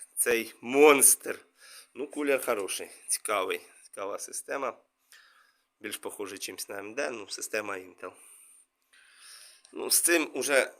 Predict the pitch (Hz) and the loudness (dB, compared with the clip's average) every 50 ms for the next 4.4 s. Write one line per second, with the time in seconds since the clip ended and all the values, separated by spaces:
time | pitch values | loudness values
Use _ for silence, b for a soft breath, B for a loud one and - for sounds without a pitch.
0 | _ _ _ - - 139 139 131 127 127 120 113 110 B B B B B B B | _ _ _ -12 -10 -4 2 2 4 4 2 0 -4 B B B B B B B
1 | B B B _ _ _ _ _ _ _ _ _ _ _ _ - - - - - | B B B _ _ _ _ _ _ _ _ _ _ _ _ -20 -20 -16 -6 -2
2 | 123 123 117 117 117 143 151 151 - 139 - - - - 156 151 - 208 247 220 | 0 0 0 0 2 2 2 2 4 4 4 2 2 2 4 4 4 6 4 6
3 | 180 - 175 156 - 165 151 156 160 151 127 127 151 170 165 160 151 147 - 170 | 6 6 6 6 2 0 0 2 2 2 4 4 4 6 6 6 4 4 6 6
4 | 170 156 151 - 143 147 135 | 6 6 4 2 -2 -4 -4